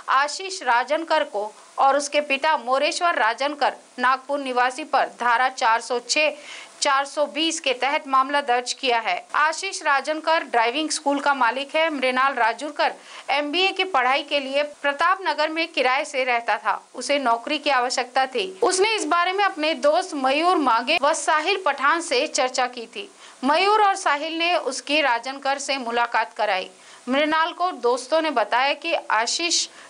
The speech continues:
ड्राइविंग स्कूल का मालिक है, वह नौकरी लगा सकता है। तब मृणाल ने दोस्तों के साथ आशीष से मुलाकात की। आशीष ने उसे बताया कि उसके पिता मोरेश्वर आयकर विभाग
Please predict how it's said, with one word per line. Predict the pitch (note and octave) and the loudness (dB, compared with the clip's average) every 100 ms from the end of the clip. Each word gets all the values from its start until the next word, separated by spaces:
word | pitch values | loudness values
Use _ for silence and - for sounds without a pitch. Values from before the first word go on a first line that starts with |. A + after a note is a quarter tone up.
| - | -4
ड्राइविंग | G#3 A#3+ C#4 E4 | 0 2 0 -2
स्कूल | - D4+ D4+ | -4 -2 0
का | D4+ | 2
मालिक | D4 - A3 A3+ | 2 2 0 -2
है, | A#3+ C#4+ - - - | -2 -2 -6 -16 0
वह | B3+ | 2
नौकरी | D4+ C4+ C#4+ C#4+ F4 F4+ | 2 2 4 4 2 2
लगा | C#4 A#3+ | 2 0
सकता | B3 A#3+ - A3 | -2 -4 -2 -4
है। | A3 - - - | -4 -8 -16 0
तब | C#4 C4+ | 0 2
मृणाल | C#4+ C4+ C4 D#4 | -2 0 2 2
ने | D#4+ F#4 | 0 -4
दोस्तों | D#4+ A#3+ B3 B3+ D#4+ | 0 2 2 0 0
के | D#4+ | 0
साथ | - C4 C4 C4+ | 2 2 2 0
आशीष | - A#3 B3 E4 E4 | 0 0 0 -4 -4
से | C4+ | -2
मुलाकात | C#4 C#4 A#3+ A#3 G#3+ G#3+ | -2 0 0 0 -2 -2
की। | - G3+ F#3+ - - - - | -12 -16 -16 -20 -20 -20 -2
आशीष | C4+ C#4+ D4 F#4 | 0 0 -2 -6
ने | G4 | -4
उसे | F#4 F#4 | -2 -2
बताया | C4+ B3 C#4 D4 | 0 0 2 0
कि | D4+ E4+ | -2 -8
उसके | E4 D4 | -8 -6
पिता | C#4 B3+ B3+ D4+ B3+ | -4 -6 0 0 0
मोरेश्वर | A#3 A#3+ C#4 C#4+ D#4+ E4 - | 0 0 0 0 0 0 0
आयकर | G#3+ A3+ D4+ D4+ | 0 0 0 0
विभाग | A#3 A3+ B3+ D4+ | -2 0 2 2